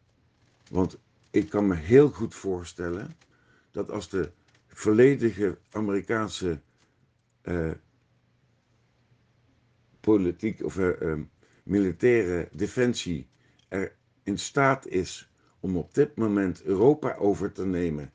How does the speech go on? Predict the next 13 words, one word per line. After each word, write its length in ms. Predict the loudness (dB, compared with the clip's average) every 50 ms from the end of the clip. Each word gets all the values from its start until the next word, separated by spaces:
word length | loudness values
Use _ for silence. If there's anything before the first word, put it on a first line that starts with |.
| _
na 480 | -8 -4 -2 0 2 2 2 2 0 -2
de 120 | -2 -4
reset, 760 | -4 -4 -4 -4 -4 -4 -6 -4 -2 -2 -2 -4 -8 -14 _ _ _ _ _ _ _ _ _ _ _ _ _ _ _ _ _ _ _
dan 180 | -4 -2 0 0
is 180 | 0 -2 -4
zevenentachtig 1080 | -8 -2 2 6 8 8 8 6 4 0 -2 -2 -4 -4 -6 -8 -8 -8 -14 -18 -16 -12
procent 420 | -10 -10 -6 -4 -4 -6 -6 -6
van 180 | -8 -8 -6 -4
de 60 | -4
mensen 380 | -4 -4 -4 -6 -8 -10 -12 -12
dus 180 | -12 -10 -10
afhankelijk 840 | -12 -14 -12 -4 0 2 2 2 2 2 4 4 4 4 4 0 _ _ _ _ _ _ _ _ _ _ _ _ _ _ _ _ -16
van 460 | -12 -8 -6 -4 -4 -4 -4 -6